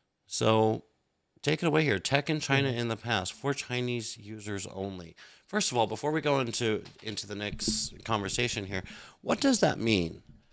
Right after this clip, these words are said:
Speaker 1: For Chinese users only. What do you mean by that?
Speaker 2: Uh, you know, uh, when I, when I first uh,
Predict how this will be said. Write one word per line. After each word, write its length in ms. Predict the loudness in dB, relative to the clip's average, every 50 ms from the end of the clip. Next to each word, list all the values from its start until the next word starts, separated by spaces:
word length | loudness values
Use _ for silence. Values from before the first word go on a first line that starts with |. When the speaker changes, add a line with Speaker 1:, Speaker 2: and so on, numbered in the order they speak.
| _ _ -12
Speaker 1:
For 500 | -6 2 6 6 8 8 8 6 4 2
Chinese 720 | 0 -4 -2 2 2 4 4 4 4 4 2 2 0 -2
users 460 | -4 -2 0 0 2 2 2 2 2 0
only. 420 | 0 0 0 0 0 -2 -4 -6
What 200 | -6 -6 -4 -2
do 100 | 0 2
you 60 | 2
mean 240 | 4 2 2 2 0
by 140 | -2 -2 -2
that? 520 | -2 -4 -4 -6 -6 -8 -8 -8 -8 -8 -10 _ _ _ _ _ _ _ _ _ _ _ _ _ _ _ _ _ _ _ _ _ _ _ _ _ _ _ _ _ _ _ _ _ _ _ _ _ _ _ _ _ _ _ _ _ _ _ _ _ _ 2
Speaker 2:
Uh, 380 | 4 6 6 6 6 4 4 2 0
you 80 | 2 2
know, 320 | 2 2 2 0 -2 -2 _ _ _ _ _ _ _ _
uh, 80 | 2 6
when 140 | 6 8 8
I, 300 | 8 6 6 4 2 2
when 140 | 0 2 4
I 100 | 4 4
first 640 | 4 4 2 2 2 0 -6 -14 -14 -14 -16 -18 _ _ _ _ _ _ _ _ _ _ _ 2
uh, 520 | 4 6 6 6 6 4 2 0 -2 -4